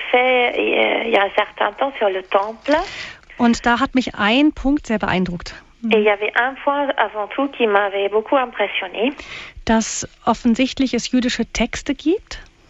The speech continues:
Speaker 1: Qu'apparemment, il y a des textes juifs.
Speaker 2: In denen man so spricht, wie die Herr-,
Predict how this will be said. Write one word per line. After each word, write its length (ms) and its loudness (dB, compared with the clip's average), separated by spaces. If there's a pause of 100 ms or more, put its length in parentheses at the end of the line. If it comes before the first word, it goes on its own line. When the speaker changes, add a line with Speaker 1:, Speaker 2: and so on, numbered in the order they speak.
(140)
Speaker 1:
Qu'apparemment, 640 2
il 100 -2
y 60 2
a 60 2
des 260 -4
textes 480 0
juifs. 320 2 (500)
Speaker 2:
In 260 4
denen 460 4
man 240 4
so 140 0
spricht, 420 -2
wie 100 2
die 140 0
Herr-, 340 2